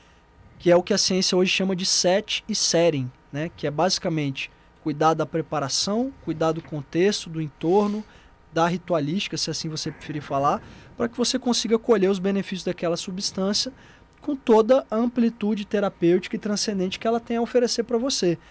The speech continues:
Mas o L S D é uma substância muito, muito poderosa. A diferença em relação à psilocibina são moléculas diferentes, né? A psilocibina,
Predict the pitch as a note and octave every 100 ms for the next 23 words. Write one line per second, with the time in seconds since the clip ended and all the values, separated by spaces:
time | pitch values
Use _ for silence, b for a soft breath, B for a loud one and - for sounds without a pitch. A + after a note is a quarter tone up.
0 | B B - C#3+ D#3 F3+ G3+ - F#3+ A3
1 | - F#3+ A#3 C4 A#3 G#3+ A#3 C4 - G#3+
2 | A3 - A3+ A3+ F3 D#3+ F3+ C4 A#3+ G#3
3 | G#3 F3+ F#3 D#3+ F#3 E3 - E3 D#3+ D#3
4 | D3+ A3 C#4 D#3 B B B B _ -
5 | - - - - G#3+ G#3 G3 G#3 F#3 F3+
6 | A3 F#3+ F#3 B3+ - G3+ G#3+ - F3 -
7 | - F#3+ F3 F#3 D#3 F3 G#3 G3+